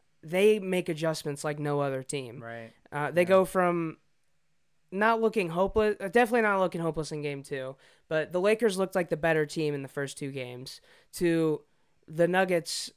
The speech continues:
Speaker 1: I mean, they were stomping them for a lot of that game last night. Obviously, you know, it's still scary that they let L A back in that game, but they took care of it when, you know, when they needed to. And,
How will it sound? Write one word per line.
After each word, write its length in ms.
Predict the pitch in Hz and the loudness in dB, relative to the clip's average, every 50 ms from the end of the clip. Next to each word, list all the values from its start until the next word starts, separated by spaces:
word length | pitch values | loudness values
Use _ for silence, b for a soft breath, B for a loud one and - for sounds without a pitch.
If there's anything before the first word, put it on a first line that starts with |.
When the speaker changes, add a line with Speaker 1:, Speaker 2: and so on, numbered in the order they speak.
| _ _ - | _ _ -10
Speaker 1:
I 100 | - 160 | -6 -4
mean, 180 | 170 165 156 156 | -2 -2 0 2
they 100 | 160 175 | 2 2
were 100 | 180 180 | 2 2
stomping 440 | 170 - - 165 165 180 196 196 190 | 0 -2 -2 0 0 0 0 0 0
them 140 | 165 156 147 | 0 -2 -2
for 120 | - 160 | -2 0
a 80 | 156 151 | 0 2
lot 180 | 151 160 165 | 2 2 2
of 60 | 160 160 | 2 0
that 160 | 156 151 147 | -2 -2 -2
game 240 | - 165 170 165 156 | -4 -4 -2 -2 -4
last 240 | 143 143 139 - | -6 -8 -8 -8
night. 160 | 151 143 143 139 | -6 -6 -4 -4
Obviously, 580 | 143 147 151 160 151 - - 160 156 151 143 143 b b b b b b _ _ _ _ _ | -4 -4 -4 -6 -6 -6 -4 -4 -2 -4 -4 -8 b b b b b b _ _ _ _ _
you 120 | - 175 170 | -4 -2 -2
know, 140 | 165 147 | -2 -2
it's 180 | - 185 185 - | -4 -4 -4 -2
still 220 | - - 220 208 | 2 4 4 4
scary 380 | 196 - - 185 190 185 185 180 | 2 2 2 4 6 6 6 4
that 100 | 175 165 | 4 2
they 120 | - 175 165 | 2 2 4
let 240 | 165 160 156 147 147 | 4 4 4 2 2
L 140 | 156 156 156 | 2 4 4
A 100 | 151 147 | 2 2
back 240 | 147 147 147 143 - | 2 0 -2 -2 -2
in 80 | 156 | -4
that 160 | 156 156 156 | -4 -4 -4
game, 360 | - 151 135 127 123 135 156 - b b b b b b b b | -2 -4 -4 -4 -6 -8 -10 -12 b b b b b b b b
but 420 | - 156 156 151 147 147 - - _ _ _ _ | 2 2 4 4 4 2 0 -2 _ _ _ _
they 140 | - 165 185 | -4 -4 -2
took 200 | 202 - 262 233 | 0 0 0 0
care 260 | - 240 233 262 277 | 0 2 2 4 4
of 80 | 262 208 | 2 2
it 160 | 175 147 - | 0 0 0
when, 220 | - 165 165 165 - | -2 -2 -2 -2 -4
you 120 | - 170 170 | -4 -4 -2
know, 260 | 170 165 180 196 196 - | -2 -2 -2 -4 -6 -8
when 160 | 175 175 180 | -6 -4 -2
they 120 | 185 185 | -2 -2
needed 260 | 180 185 208 214 202 - | 0 0 0 -2 -2 -2
to. 200 | - 170 170 175 | -2 -2 0 0
And, 180 | 175 175 170 | 0 -2 -4